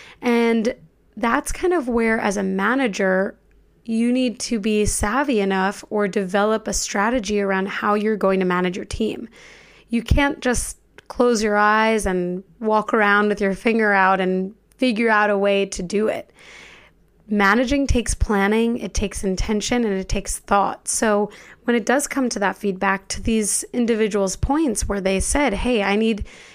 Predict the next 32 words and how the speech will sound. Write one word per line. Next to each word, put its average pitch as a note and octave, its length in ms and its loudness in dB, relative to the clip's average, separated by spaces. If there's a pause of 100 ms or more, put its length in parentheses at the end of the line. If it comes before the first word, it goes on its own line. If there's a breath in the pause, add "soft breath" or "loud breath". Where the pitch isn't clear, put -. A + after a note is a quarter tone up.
(160 loud breath)
to - 120 2
know A3 260 4
exactly G3+ 720 -2
what G#3 260 0
my F#3+ 180 0
manager F#3+ 480 0
needs, G#3 420 0
and G3 140 -2
I F#3+ 80 0
wish G3 360 0
that G3+ 180 -6
they G3+ 100 -2
would G3 160 -2
provide F#3+ 360 0
some G3 180 -2
solutions A#3 720 -2
sometimes," F#3+ 640 0 (640 loud breath)
that A#3+ 260 2
is G#4 160 2
actually F#4+ 440 0
a F4 80 2
really A#3 340 2
good G#3+ 220 0
talking G#3 460 0
point. - 380 -4 (300 loud breath)
So A#3 500 0
being C4+ 300 2
in C#4 120 2
that A3+ 160 2
conversation G#3 800 -2
and G3+ 160 -2
saying, G3+ 400 -2